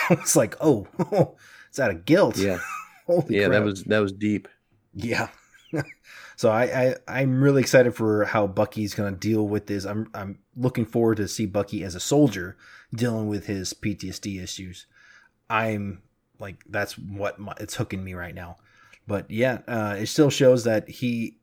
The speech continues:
Speaker 1: is going through therapy, <laughs> so, which is funny. <laughs>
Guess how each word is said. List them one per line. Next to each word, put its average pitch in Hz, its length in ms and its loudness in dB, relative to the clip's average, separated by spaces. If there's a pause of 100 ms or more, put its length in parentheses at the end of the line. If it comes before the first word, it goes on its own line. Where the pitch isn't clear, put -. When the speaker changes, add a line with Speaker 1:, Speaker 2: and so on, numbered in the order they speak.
Speaker 1:
is 104 680 -8 (100)
going 135 260 4
through 123 200 -2
therapy, 101 640 -2
<laughs> - 40 -16
so, - 200 -10 (260)
which - 180 -4
is 110 140 0
funny. 95 460 -8
<laughs> - 0 -